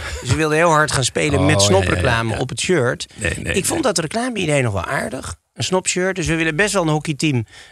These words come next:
Speaker 2: eh, sponsoren. Kom maar op. Maar op één voorwaarde. Dat je, eh, na het fluitsignaal onmiddellijk met z'n allen de bar in rent.
Speaker 1: Ja, en ook, eh,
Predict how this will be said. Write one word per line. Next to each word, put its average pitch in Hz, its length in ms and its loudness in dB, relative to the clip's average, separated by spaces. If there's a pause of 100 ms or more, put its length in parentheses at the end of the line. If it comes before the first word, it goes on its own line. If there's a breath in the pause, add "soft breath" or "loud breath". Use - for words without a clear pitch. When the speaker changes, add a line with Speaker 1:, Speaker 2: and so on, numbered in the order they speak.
(140 loud breath)
Speaker 2:
eh, 123 180 0
sponsoren. 190 580 0
Kom 185 160 2
maar 139 120 4
op. 214 320 0 (420)
Maar 151 280 4
op - 160 -6
één 208 240 0
voorwaarde. 165 600 0
Dat 160 220 -2
je, - 140 -6 (100)
eh, 123 180 0 (120)
na 143 240 0
het 220 120 0
fluitsignaal 180 540 2
onmiddellijk 170 400 2
met 156 100 -4
z'n - 60 -6
allen 139 160 -2
de 120 60 -6
bar 101 220 -4
in 101 60 -2
rent. 98 300 -2 (280)
Speaker 1:
Ja, 123 260 6
en 135 140 4
ook, 147 260 2
eh, 127 320 4